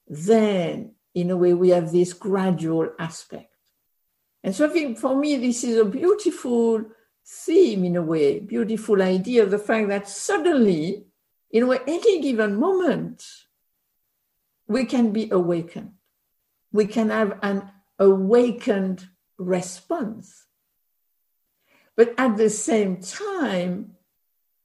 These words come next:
this is not permanent because it's according to condition. And so according to conditions, we have been quite habituated. And so in a way, gradually over time, we work on this habituation.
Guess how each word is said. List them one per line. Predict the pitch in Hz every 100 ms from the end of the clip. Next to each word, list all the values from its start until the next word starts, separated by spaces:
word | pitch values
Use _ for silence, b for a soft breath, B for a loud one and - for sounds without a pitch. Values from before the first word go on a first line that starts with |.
| _ 233
this | 247 - 233
is | 240
not | 240 214 214
permanent | 370 370 359 180 - - _ _ _ _ _ _
because | 226 196 214
it's | 214 -
according | 208 220 202 185 185 180
to | 170
condition. | - 170 170 185 311 - - 143 - _ _ _ _ _ _ _ -
And | 240
so | 254 240
according | 240 302 269 254 254 -
to | 208
conditions, | - 208 208 339 370 - 262 220 214
we | 208
have | 196
been | 202 202
quite | 190 196 190 185 -
habituated. | 190 180 180 - 440 415 - - - - _ _ _ _
And | 202
so | 208 220
in | 214
a | 226
way, | 247 233 - - _ _ -
gradually | 208 220 233 240 220 220 208 208 202 202 - -
over | 202 180
time, | 180 - 392 440 359 226 170 151 160
we | 185
work | 180 180 208 214 208 208 185
on | 190 180
this | 180 180 180 -
habituation. | 185 170 165 - 170 170 - -